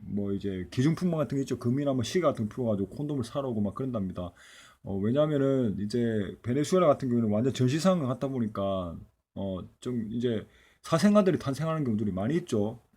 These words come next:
우리 대한민국에도 육이오 때 사생아들이 많이 탄생했다는 거 여러분 아시죠? 그러니까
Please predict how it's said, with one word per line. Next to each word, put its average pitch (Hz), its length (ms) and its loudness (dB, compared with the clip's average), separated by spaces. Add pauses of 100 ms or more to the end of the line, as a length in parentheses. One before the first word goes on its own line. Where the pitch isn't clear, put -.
(140)
우리 135 240 2
대한민국에도 123 800 0
육이오 156 340 4
때 104 120 0
사생아들이 123 440 -2
많이 95 220 0
탄생했다는 123 500 -4
거 104 60 2
여러분 104 200 -2
아시죠? 107 400 -4 (520)
그러니까 98 520 -4